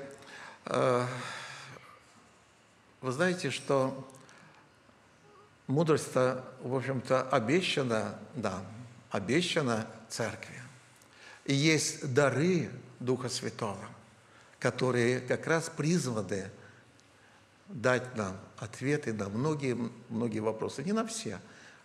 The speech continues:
но на многие. Это дар слова мудрости, да? Дар слова знания, пророческий дар. И поэтому, смотрите,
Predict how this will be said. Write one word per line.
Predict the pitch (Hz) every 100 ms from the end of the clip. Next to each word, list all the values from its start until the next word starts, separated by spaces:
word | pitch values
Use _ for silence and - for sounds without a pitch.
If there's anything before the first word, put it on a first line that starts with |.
| -
но | 147
на | 180
многие. | 175 127 101 - 95 - - - - _ _ _ - - -
Это | - 120
дар | 113 120 104 107 - - - -
слова | - 123 110 101
мудрости, | 92 104 131 143 135 - 113
да? | 110 113 131 - - - -
Дар | 117 120 107
слова | - 120 101
знания, | 98 101 104 120 131 117 107 - -
пророческий | - 101 131 131 123 - 120
дар. | 113 113 107 - - - - - - - - - - - - - - - - - _ _ _ _ _ _ - -
И | 156 131 135 131 - - - - _ _ _ - - - 139 151 - - - - _
поэтому, | - 156 151 151 151 151 151 - - - - - -
смотрите, | - 147 151 156 - 131